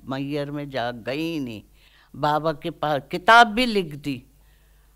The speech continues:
उसमें भी ये लिख दिया। तो आजकल झूठ का इतना ज़बरदस्त, अगर बाबा जिंदा होते तो उन्हें बहुत दुख होता,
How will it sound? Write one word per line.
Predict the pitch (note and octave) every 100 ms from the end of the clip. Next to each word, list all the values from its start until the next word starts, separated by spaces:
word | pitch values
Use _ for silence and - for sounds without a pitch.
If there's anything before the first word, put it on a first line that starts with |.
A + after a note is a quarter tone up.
| -
उसमें | A3 A#3+ C4+ C4+ B3+
भी | A#3
ये | A3
लिख | G3 F3 C#3
दिया। | C3 G2+ D#2 - - - _ _ -
तो | A3 G#3
आजकल | G3+ F3 F#3 F#3 - G3
झूठ | E3+ C#3+ E3+ F3 E3+
का | D#3+
इतना | D3 C#3+ C3 C3+
ज़बरदस्त, | C3 A#2+ B2+ C3
अगर | D3+ D#3+ D#3+
बाबा | C#3+ D3+ D#3+
जिंदा | D3+ C#3+ C3+ C3
होते | B2+ A#2+ C3+
तो | B2+ D3
उन्हें | C#3 C3 B2+ G2+
बहुत | G2+ F3+ E3+
दुख | - A2+ -
होता, | - -